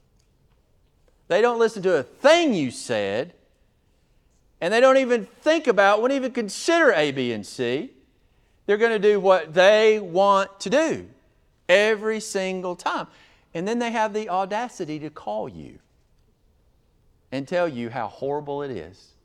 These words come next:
And you're thinking the whole time, "Man, if you'd done A, B, and C, we would not be having this conversation." But it's not just teenage kids. It's all you parents with little kids,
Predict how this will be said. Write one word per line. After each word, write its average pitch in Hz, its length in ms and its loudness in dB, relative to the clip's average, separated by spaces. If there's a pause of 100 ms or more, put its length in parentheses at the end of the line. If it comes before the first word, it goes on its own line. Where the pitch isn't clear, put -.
(1400)
And 123 120 -8
you're 131 120 -4
thinking 131 320 -8
the 104 80 -10
whole 123 180 -6
time, 101 340 -12
"Man, 113 280 -10
if 92 120 -18
you'd 123 120 -10
done 123 200 -8
A, 123 180 -8
B, 131 140 -8
and 123 120 -10
C, 131 320 -10
we 123 180 -8
would 98 200 -10
not 117 340 -10
be 135 120 -10
having 127 300 -8
this 113 120 -16
conversation." 113 760 -14 (1900)
But 151 100 -6
it's 165 100 -8
not 208 200 -4
just 151 220 -12
teenage 151 460 -8
kids. 104 520 -12 (160)
It's 123 160 -14
all 147 160 -4
you 151 160 -12
parents 156 360 -12
with 160 140 -14
little 240 200 -10
kids, - 640 -16